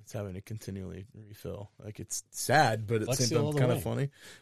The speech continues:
Speaker 1: But yeah, Flex Seal that bad boy. Problem solved, right? If we weren't on a boat on an infomercial, come on.
Speaker 2: Dude, I, I would, I would have somebody weld on, like, a, uh,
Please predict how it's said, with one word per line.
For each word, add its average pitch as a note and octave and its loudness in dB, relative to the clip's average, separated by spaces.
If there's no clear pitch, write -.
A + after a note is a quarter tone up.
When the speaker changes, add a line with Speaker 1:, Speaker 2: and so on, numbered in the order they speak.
Speaker 1:
But E3 6
yeah, F3 4
Flex C3+ 0
Seal G#2+ -2
that G2 -6
bad F#2 -6
boy. G2 -4
Problem G#2+ -2
solved, G#2 0
right? A2+ -4
If - -10
we D3+ -4
weren't F3 -2
on D#3+ 4
a B2+ 2
boat B2 2
on A#2 -2
an A#2+ -2
infomercial, B2 -2
come - -10
on. F#2 -12
Speaker 2:
Dude, C#3+ 6
I, C3+ -4
I C3 2
would, D3+ 0
I B2 0
would C3+ 2
have A2+ -2
somebody A2 0
weld G#2 -2
on, G#2+ -2
like, G2+ -4
a, G2+ -4
uh, D#2+ -8